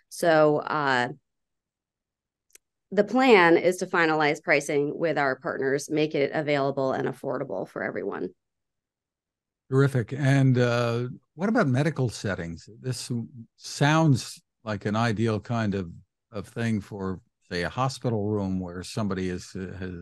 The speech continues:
Speaker 2: a highly contagious illness, that this would be over the doorway. As a
Speaker 1: Yes.
Speaker 2: real benefit to make sure things don't get out.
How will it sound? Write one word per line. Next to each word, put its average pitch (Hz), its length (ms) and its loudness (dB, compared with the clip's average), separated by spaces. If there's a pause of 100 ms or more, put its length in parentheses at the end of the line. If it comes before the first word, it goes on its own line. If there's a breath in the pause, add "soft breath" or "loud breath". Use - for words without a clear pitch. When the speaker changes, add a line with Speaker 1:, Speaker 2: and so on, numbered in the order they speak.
(180)
Speaker 2:
a 85 60 -14
highly 95 340 -4
contagious 98 760 -6 (600)
illness, 110 480 -4
that 92 200 -6 (260)
this - 220 -14
would 95 200 -8
be 107 140 -4
over 101 180 -2
the 92 100 -6
doorway. 107 920 0 (840)
As 95 220 -6
a 117 40 -2
Speaker 1:
Yes. 95 80 -4
Speaker 2:
real 101 140 -2
benefit 107 380 -2
to - 80 -4
make 104 180 -2
sure 107 180 -4
things 101 280 -2
don't 98 200 -4
get 98 180 -6
out. 101 360 0